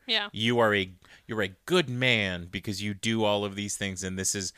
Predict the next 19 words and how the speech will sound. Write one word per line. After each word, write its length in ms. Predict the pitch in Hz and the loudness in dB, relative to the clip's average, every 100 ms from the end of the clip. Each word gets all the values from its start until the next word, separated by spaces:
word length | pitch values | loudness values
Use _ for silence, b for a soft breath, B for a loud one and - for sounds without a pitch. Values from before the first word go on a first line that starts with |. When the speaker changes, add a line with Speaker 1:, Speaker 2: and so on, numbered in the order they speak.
| B B - | B B -4
Speaker 2:
this 200 | 110 113 | -2 0
is 160 | 95 | -4
what 280 | 95 104 - | 0 0 0
you've, 440 | 107 110 98 95 101 _ _ _ _ _ | -4 -4 -6 -12 -20 _ _ _ _ _
what 240 | - 120 110 | -4 -2 -2
you've 200 | 117 107 | -6 -2
made 280 | 110 107 107 | 0 2 0
your 140 | 104 | -2
family 480 | - 104 95 90 90 | 2 0 0 -2 -4
into. 460 | 87 - 90 50 - | -6 -6 -8 -8 -6
Speaker 1:
Yeah. 220 | 247 208 - _ _ _ _ _ _ - | -6 -6 -8 _ _ _ _ _ _ -2
Speaker 2:
That 180 | 147 | 0
sounds 240 | - 143 135 | 4 2 6
awful 400 | 127 127 123 117 | 6 6 4 0
as 140 | 113 | 0
well, 380 | 110 120 95 - _ - | 4 6 4 0 _ -6
like, 180 | 107 110 | -2 0
to 100 | - | 0
me. 280 | 143 131 110 | 2 0 -2